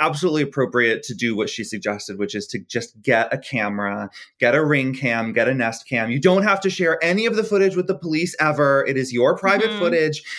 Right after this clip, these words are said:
Speaker 1: but position it so that you've got a clear view of this guy dropping his dog dung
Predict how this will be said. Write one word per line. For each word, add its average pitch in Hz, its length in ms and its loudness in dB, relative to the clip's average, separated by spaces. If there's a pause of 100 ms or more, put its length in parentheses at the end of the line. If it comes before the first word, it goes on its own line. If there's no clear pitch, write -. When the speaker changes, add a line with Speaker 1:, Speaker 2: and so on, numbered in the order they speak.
(160)
Speaker 1:
but 156 240 2 (140)
position 143 460 0
it 226 180 2
so 214 140 -2
that 165 220 2
you've 147 160 0
got 120 160 0
a 104 60 2
clear 147 520 0
view 135 440 2
of 98 180 -2
this 104 180 -4
guy 104 480 0 (480)
dropping 127 480 2
his 151 160 0
dog 120 380 2
dung 107 420 0